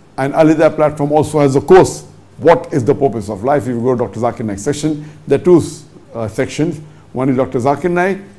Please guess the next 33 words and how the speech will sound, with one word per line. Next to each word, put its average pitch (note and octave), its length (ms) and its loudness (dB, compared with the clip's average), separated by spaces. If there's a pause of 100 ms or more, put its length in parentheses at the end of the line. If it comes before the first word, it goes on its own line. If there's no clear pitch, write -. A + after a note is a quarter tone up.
(160)
and B2 160 -4
one C3+ 100 -2
is C3 80 -4
other B2+ 220 -2
speakers. D3 480 -2 (340)
If - 160 -6
you D3 100 4
go F3+ 140 10
to F3+ 60 8
the - 80 0
section E3 240 -4
of F#3 80 0
Doctor D#3+ 220 0
Zakir D3 320 2
Naik, D3 260 2 (320)
there C3+ 160 2
is C#3 80 0
a D3+ 60 2
course, D#3+ 360 0
What D3 300 0
is B2+ 140 -4
the A#2+ 100 0
Purpose G2 340 -8
of G2 140 -10
Life? G2 320 -4 (380)
If A#2+ 120 -8
you D#3 80 4
attend E3 240 0
the C#3+ 60 -2
course, F3 300 2
this D3 140 -2
has C3+ 200 0
got B2 340 0